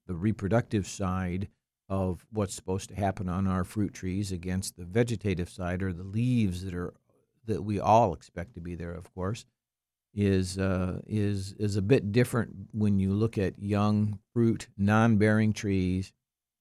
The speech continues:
and then you look at an older bearing tree, and then the annual,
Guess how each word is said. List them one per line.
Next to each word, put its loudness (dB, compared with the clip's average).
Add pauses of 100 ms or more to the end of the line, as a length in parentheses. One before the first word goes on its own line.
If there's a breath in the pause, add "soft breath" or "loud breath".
and 2
then 4
you 4
look -2
at 0
an -4
older -4
bearing 2
tree, -4 (340 soft breath)
and -4
then 2
the 0
annual, 0